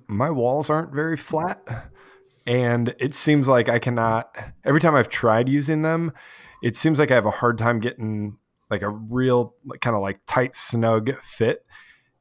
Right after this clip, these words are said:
And it could also be that I haven't had anything quite heavy enough or designed the right way. So I'm gonna attribute it to,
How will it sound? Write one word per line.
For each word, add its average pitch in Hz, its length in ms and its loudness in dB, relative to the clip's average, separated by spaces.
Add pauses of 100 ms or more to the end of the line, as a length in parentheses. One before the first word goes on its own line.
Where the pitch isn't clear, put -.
(140)
And 123 100 2
it - 140 -4
could 202 160 2
also 131 300 2
be 117 140 2
that 110 240 0 (360)
I 131 120 4
haven't 123 240 2
had 113 200 2
anything 107 720 -2 (180)
quite 110 240 0
heavy 117 260 0
enough 117 360 0
or 95 100 -6
designed 104 480 -4
the 104 60 -4
right 104 260 -4
way. 117 300 -6 (200)
So - 140 0
I'm 120 80 4
gonna 127 280 2 (100)
attribute 113 420 -2
it - 240 -8 (120)
to, 101 340 -4